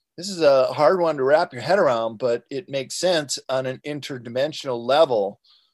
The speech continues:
that if they get off on this whole thing of, uh,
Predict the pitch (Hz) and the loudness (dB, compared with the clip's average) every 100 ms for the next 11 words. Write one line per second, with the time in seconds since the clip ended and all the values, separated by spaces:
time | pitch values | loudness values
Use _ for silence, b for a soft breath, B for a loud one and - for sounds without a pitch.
0 | _ - 113 110 123 120 113 - - - | _ -20 -8 0 2 4 0 -4 -12 -14
1 | _ _ _ _ _ _ 139 139 - 143 | _ _ _ _ _ _ -4 -4 -4 -2
2 | 131 131 131 - 135 135 139 139 160 156 | 2 0 -2 -10 -10 0 4 6 4 2
3 | 131 131 120 - 135 123 - 147 147 123 | 0 0 -4 -4 -4 -4 -4 -4 -2 0
4 | 120 110 117 113 110 | 0 0 0 0 -2